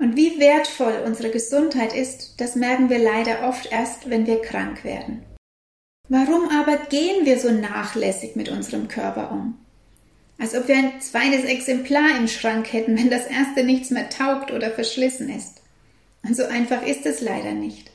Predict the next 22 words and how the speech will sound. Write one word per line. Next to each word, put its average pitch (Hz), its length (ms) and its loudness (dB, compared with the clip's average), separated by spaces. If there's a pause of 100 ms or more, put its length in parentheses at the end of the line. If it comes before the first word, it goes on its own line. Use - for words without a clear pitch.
(640)
Natürlich 277 380 2
kann 233 120 2
man 220 140 2
Beschwerden 220 680 0
wieder 202 160 -4
in 196 100 -4
den 196 160 -4
Griff 285 300 -2
bekommen, 240 580 -2
manche 214 300 -4
Dinge 214 260 -4
sogar 202 460 -8
heilen, 254 600 0 (460)
aber 226 240 0
oft - 180 -2
geht 262 120 2
es 254 120 2
dann 233 160 2
nur 240 100 4
noch 254 180 2
ums 247 340 -2
Reparieren, 220 960 -2